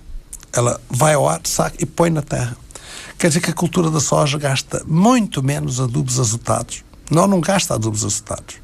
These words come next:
E põe na terra que dão para a cultura seguinte. Eh, a nossa experiência diz o,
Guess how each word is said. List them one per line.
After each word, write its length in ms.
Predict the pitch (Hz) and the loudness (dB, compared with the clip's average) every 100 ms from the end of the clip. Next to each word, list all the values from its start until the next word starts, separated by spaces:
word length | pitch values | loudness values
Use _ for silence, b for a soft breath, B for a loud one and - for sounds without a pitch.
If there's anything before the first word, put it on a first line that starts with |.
| - - - | -20 -20 0
E 80 | 185 | 0
põe 260 | - 190 208 | 4 4 4
na 140 | 185 | 2
terra 460 | 160 151 143 151 147 | 0 0 -2 -4 -8
que 120 | - 185 | -2 2
dão 260 | 180 208 | 4 2
para 140 | 202 190 | 2 0
a 60 | |
cultura 360 | - 190 170 156 | 2 4 2 0
seguinte. 420 | 156 156 139 113 - - - B B B B B B B | -2 -2 -2 -4 -10 -20 -20 B B B B B B B
Eh, 300 | 147 139 135 147 | 2 4 4 4
a 40 | |
nossa 260 | 185 202 147 | 4 4 0
experiência 800 | - 135 139 170 165 - 165 135 | -2 0 2 2 0 -2 -2 -2
diz 420 | 120 160 170 156 | 0 2 2 2
o, 280 | 175 160 | -2 -2